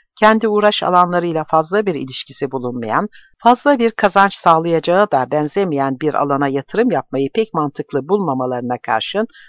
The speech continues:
düşünmeleri için verilen on günlük süre içinde öneriyi geri çevirmeleri durumunda çok yakın bir gelecekte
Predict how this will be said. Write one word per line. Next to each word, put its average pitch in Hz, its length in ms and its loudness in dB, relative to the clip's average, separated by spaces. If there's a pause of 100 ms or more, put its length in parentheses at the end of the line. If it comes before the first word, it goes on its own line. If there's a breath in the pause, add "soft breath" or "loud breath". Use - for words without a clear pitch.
(140 loud breath)
düşünmeleri 175 600 -2
için 214 260 -6
verilen 180 340 0
on 202 220 0
günlük 170 300 -6
süre 147 260 -2
içinde 131 480 -6 (340 soft breath)
öneriyi 233 460 0
geri 196 240 -2
çevirmeleri 127 800 -4
durumunda 139 540 -2
çok - 260 -4
yakın 131 300 -4
bir 127 100 -2
gelecekte 123 680 -6